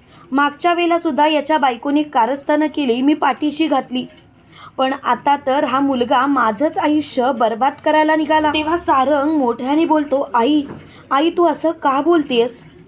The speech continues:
आई, मी जे काही करत होतो ते तुझ्यासाठी करत होतो. आई, प्लीज असा विचार नको करूस, माफ कर मला." तेव्हा मात्र सुमित्रा त्याला जोरात लाथाडते आणि म्हणते, "आई म्हणण्याचा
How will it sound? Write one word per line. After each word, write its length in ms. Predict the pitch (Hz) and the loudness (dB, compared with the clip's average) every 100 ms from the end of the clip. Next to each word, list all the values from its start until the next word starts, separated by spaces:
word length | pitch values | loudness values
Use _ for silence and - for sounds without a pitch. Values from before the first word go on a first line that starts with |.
| - - - | -20 -18 -4
आई, 200 | 247 294 | 0 2
मी 140 | 311 | 2
जे 240 | 226 269 269 | 2 -2 0
काही 220 | 302 311 | 0 -2
करत 300 | 311 254 302 | -2 -2 0
होतो 340 | 311 302 240 285 | -2 0 0 0
ते 140 | 339 | -2
तुझ्यासाठी 680 | 349 311 208 247 277 311 311 | -2 -2 0 -2 0 0 -2
करत 340 | 320 285 285 277 | -2 -2 -2 -4
होतो. 360 | 269 269 254 - - - - - - - | -2 -4 -6 -12 -20 -20 -20 -20 -14 -4
आई, 200 | 285 311 | -2 -2
प्लीज 380 | - 269 302 - - - - | -2 0 0 -2 -12 -20 -4
असा 240 | 285 311 | -2 0
विचार 380 | 311 294 294 294 | 0 0 0 0
नको 320 | 302 247 294 | 0 0 0
करूस, 320 | 320 285 233 302 | 0 0 0 -2
माफ 220 | 285 269 302 - | 0 0 0 -2
कर 140 | 349 | 0
मला." 300 | 359 311 269 269 - - - - - - 285 | 0 0 0 -4 -14 -20 -20 -20 -20 -8 -2
तेव्हा 200 | 262 269 | -2 0
मात्र 360 | 294 285 262 | 0 0 -2
सुमित्रा 600 | 294 - 254 285 262 240 277 | -2 -4 -2 -2 0 0 2
त्याला 280 | 269 254 | 0 -2
जोरात 480 | 277 233 240 277 285 | -2 -4 -2 -2 0
लाथाडते 500 | 294 262 277 294 277 | -2 0 -2 -2 -2
आणि 280 | 247 254 285 | -2 -2 -4
म्हणते, 500 | 285 269 269 254 - - | -4 -4 -2 -2 -4 -4
"आई 260 | 254 269 339 | -4 0 0
म्हणण्याचा 540 | 330 269 277 277 320 | 0 0 -2 0 0